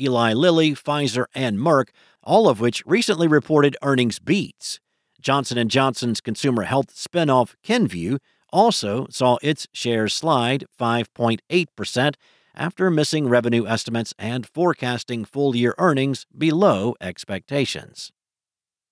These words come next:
Elsewhere, Spirit Airlines reported a smaller than expected loss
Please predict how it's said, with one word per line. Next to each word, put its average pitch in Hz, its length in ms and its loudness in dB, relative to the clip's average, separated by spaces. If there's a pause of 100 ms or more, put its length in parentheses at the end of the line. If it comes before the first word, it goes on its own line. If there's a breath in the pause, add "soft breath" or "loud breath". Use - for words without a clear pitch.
(680)
Elsewhere, 127 540 -2 (540)
Spirit 254 480 2
Airlines 151 640 2
reported 147 500 0
a 147 300 -2
smaller 185 680 2
than 135 160 0
expected 117 640 -4
loss 160 460 2